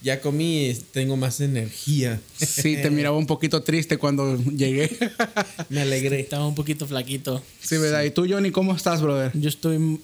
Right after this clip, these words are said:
Speaker 3: excelente.
Speaker 2: Excelente.
Speaker 1: Wow.
Speaker 2: <laughs> Bueno, pues el día de hoy, ¿verdad? Venimos a compartir un tema, ¿verdad? El tema llamado... ¿cómo se llama el tema, mi amigo?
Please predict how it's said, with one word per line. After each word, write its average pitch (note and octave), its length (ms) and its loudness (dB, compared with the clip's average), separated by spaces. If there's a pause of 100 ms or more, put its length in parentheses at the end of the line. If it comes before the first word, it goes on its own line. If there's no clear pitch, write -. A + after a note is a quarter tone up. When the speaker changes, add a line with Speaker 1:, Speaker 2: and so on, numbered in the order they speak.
(440)
Speaker 3:
excelente. B2+ 680 -4
Speaker 2:
Excelente. C#3+ 680 0 (300)
Speaker 1:
Wow. E3 140 2
Speaker 2:
<laughs> - 60 -20 (400)
Bueno, G3 280 2
pues F3 240 2
el D#3+ 140 2
día F#3 160 2
de F#3 80 2
hoy, G3 180 2
¿verdad? F3+ 300 2
Venimos F3 680 2
a C#3 120 -2
compartir D#3 680 0 (480)
un D#3 160 2
tema, F#3 300 2 (360)
¿verdad? D#3 400 0
El D3+ 140 2
tema D#3+ 320 2
llamado... C#3+ 1300 2 (920)
¿cómo G#3+ 200 0
se G#3 80 0
llama F#3 140 2
el D3+ 80 0
tema, D3+ 200 2
mi B2+ 120 -2
amigo? G#2 200 -6